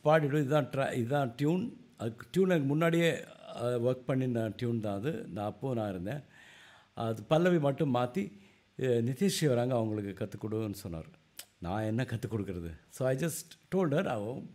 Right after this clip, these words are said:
she immediately." But இந்த ரெக்கார்டிங்ல அவங்க பண்ணின ஒரு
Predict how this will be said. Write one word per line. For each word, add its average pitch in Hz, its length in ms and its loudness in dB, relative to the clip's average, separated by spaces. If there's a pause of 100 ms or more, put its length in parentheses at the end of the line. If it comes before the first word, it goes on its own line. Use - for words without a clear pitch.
she - 580 -14 (140)
immediately." 127 600 -4 (960)
But 165 180 6 (160)
இந்த 131 220 2
ரெக்கார்டிங்ல 220 720 8
அவங்க 117 400 4
பண்ணின 151 540 2
ஒரு 123 280 0